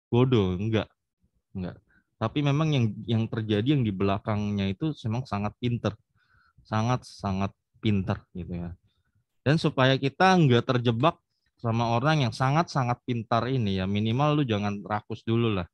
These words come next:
Jangan tamak di dunia saham tuh, jangan tamak, berpikir waras.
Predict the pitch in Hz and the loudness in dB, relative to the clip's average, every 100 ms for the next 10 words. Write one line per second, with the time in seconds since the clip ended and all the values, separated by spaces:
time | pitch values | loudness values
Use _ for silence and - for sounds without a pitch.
0 | _ _ _ _ _ _ 104 107 113 120 | _ _ _ _ _ _ -6 -4 -4 0
1 | 120 123 143 - - 110 107 110 110 110 | 0 2 0 0 -6 -4 -2 -2 -4 -2
2 | 117 127 131 104 104 107 107 120 120 107 | -2 -2 -2 -2 -2 -2 -2 -2 -4 -6
3 | - 104 - 98 95 101 110 110 107 | -6 -8 -4 -4 -2 0 0 -2 -4